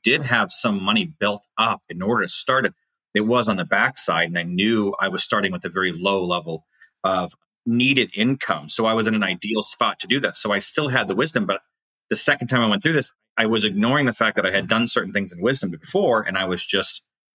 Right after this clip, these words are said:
basically literally jumping off a cliff expecting Jesus to catch me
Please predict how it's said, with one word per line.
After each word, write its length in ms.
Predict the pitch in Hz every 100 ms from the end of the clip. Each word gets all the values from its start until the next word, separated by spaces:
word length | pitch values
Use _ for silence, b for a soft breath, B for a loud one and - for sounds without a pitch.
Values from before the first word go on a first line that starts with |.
| _
basically 480 | - 233 247 254 127
literally 540 | 110 156 262 285 170 113
jumping 340 | 127 113 110
off 160 | 101 -
a 60 |
cliff 200 | - 107 95
expecting 500 | 95 113 101 101 87
Jesus 320 | 98 95 85
to 100 | 98
catch 380 | - 90 80 -
me 180 | -